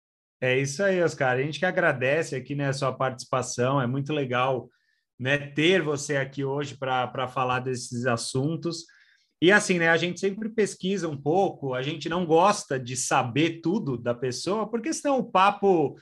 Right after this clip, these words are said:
né, fica um pouco engessado aqui. Mas a gente viu, né, que você tem lá a sua formação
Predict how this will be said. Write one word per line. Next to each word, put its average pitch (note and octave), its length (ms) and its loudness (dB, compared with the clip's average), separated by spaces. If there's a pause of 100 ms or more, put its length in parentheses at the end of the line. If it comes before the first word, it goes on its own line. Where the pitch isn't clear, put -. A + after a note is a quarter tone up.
(220)
né, D#3+ 200 2
fica E3+ 240 -2
um E3 100 -4
pouco F3+ 240 -4
engessado D3 800 -2
aqui. B2 440 -6 (480)
Mas E3+ 260 2
a G3 60 8
gente A#3 320 0
viu, G#3 240 0
né, F3+ 260 0
que F#3 140 -6
você D3+ 500 -4 (480)
tem E3+ 180 0
lá D#3 280 4
a D3 60 2
sua D3+ 240 0
formação D3 800 -4